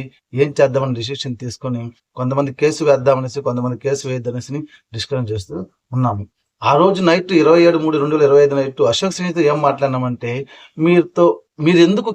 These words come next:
కేసు వేశారు, మీరు ఎందుకు కేసు వేశారు అతని పైన, హ్యాపీగా అతను జనాలకు డబ్బులు ఇస్తున్నాడు కదా,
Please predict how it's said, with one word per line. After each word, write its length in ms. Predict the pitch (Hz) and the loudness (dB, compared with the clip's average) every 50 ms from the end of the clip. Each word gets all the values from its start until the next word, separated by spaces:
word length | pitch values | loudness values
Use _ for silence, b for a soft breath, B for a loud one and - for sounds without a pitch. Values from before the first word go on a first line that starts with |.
| - | 0
కేసు 220 | 185 185 185 - 202 170 | 0 0 0 0 2 2
వేశారు, 480 | 160 160 156 - 165 143 131 131 139 139 - - - _ _ _ _ _ _ _ _ _ _ - | 4 2 4 4 4 4 4 4 4 0 -2 -6 -14 _ _ _ _ _ _ _ _ _ _ -6
మీరు 140 | 143 156 156 160 | -2 2 2 2
ఎందుకు 200 | 170 196 208 202 185 - | 2 0 -2 -4 0 2
కేసు 200 | 170 175 170 - 170 160 | 2 2 2 2 2 2
వేశారు 260 | 151 143 - 131 127 120 | 2 2 2 0 0 0
అతని 160 | 123 123 120 110 | -2 -6 -6 -4
పైన, 160 | 131 131 131 135 127 117 B B B B B - | -4 -2 -2 -2 -4 -4 B B B B B -2
హ్యాపీగా 380 | - 156 175 - - 208 196 190 175 | 0 0 0 2 0 2 4 4 2
అతను 180 | 170 170 156 135 131 | 2 0 -2 -2 0
జనాలకు 280 | 139 151 160 160 143 123 | 0 2 0 0 0 0
డబ్బులు 240 | 131 131 135 160 165 165 | -2 -2 0 0 0 0
ఇస్తున్నాడు 300 | - - 160 143 127 117 117 | 0 0 -2 -2 -2 -2 -2
కదా, 160 | 117 127 127 | 0 0 0